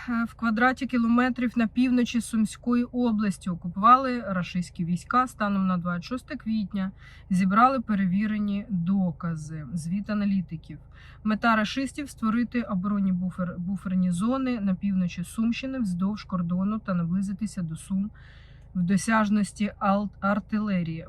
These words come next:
Про Суми неодноразово дивилися і не бачили там поки що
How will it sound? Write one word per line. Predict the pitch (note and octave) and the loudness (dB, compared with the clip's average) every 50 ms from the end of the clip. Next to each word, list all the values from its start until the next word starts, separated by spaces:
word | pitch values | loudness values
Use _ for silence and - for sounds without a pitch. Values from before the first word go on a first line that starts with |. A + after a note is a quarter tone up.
| F3 | -8
Про | - F#3+ A3+ A#3 | -2 -2 -2 -2
Суми | - - - C4+ B3+ A3+ F#3+ F3 E3 D3+ D3 D3 - | -2 -4 -2 0 0 2 2 0 -2 -4 -8 -10 -2
неодноразово | G3 F#3+ G3+ G#3+ G#3+ G#3 G3+ F#3+ F#3+ F#3 F3+ F3+ F3 F3 F3 E3 D#3 | 2 2 4 4 2 2 2 2 2 2 2 2 0 0 -2 -2 -2
дивилися | D#3 D3+ D#3 F#3+ F#3+ G#3 A#3+ B3+ C4+ C#4 C#4 B3 - - C4+ B3+ B3+ C4 - - - - - - - - - - - - - - | -4 0 2 4 4 4 4 2 2 -2 -4 -8 -6 -4 -4 -4 -4 -4 -8 -12 -18 -20 -20 -20 -20 -20 -20 -20 -20 -20 -14 -8
і | G#3 G#3+ A3 A#3 A#3 A#3 A3+ - - | -4 -2 0 0 0 0 -2 -2 0
не | F#3+ F3+ F3+ F#3+ G3 G3 | 2 4 4 6 4 4
бачили | F#3 E3+ F3+ F#3+ G3 G#3 G#3+ - - - A3 G#3+ G3+ G3 F#3+ - - | 2 2 2 2 2 0 0 -4 -4 -4 -4 -4 -2 -4 -6 -6 -2
там | - F#3+ F#3 F#3 F#3+ F#3+ F3+ - | 0 2 2 4 2 2 0 -2
поки | - G3+ G3 F#3+ - - F#3+ | -2 -2 -2 -2 -2 -2 -4
що | - - - - | -4 -4 -6 -4